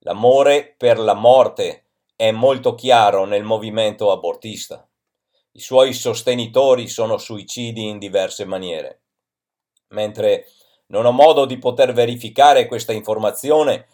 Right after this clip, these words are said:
diverse persone familiari con le cliniche abortive americane mi hanno detto che c'è un alto tasso d'utilizzo di narcotici e un eccessivo consumo di alcol tra gli operatori.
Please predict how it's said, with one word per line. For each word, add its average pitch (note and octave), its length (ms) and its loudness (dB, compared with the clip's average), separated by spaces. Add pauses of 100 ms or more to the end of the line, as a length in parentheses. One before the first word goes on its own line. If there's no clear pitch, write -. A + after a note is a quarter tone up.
(140)
diverse D3 480 2
persone E3 720 2
familiari C#3 720 2
con C3 240 0
le B2 320 2
cliniche C#3+ 520 -4
abortive B2+ 540 2
americane A#2+ 680 0
mi G#2+ 120 -6
hanno G#2+ 200 -2
detto B2 280 -2
che G#2+ 120 -12
c'è - 180 -4
un A2 160 -2
alto C#3+ 500 0
tasso A#2+ 460 -6
d'utilizzo A2+ 640 -10
di G#2+ 160 -10
narcotici C3 880 -2 (240)
e A2 160 -6
un A2+ 100 -6
eccessivo A2+ 600 -6
consumo G#2+ 480 -6
di G2+ 160 -6
alcol F#2+ 420 -2
tra F2+ 220 -4
gli F2+ 100 -8
operatori. E2 640 -10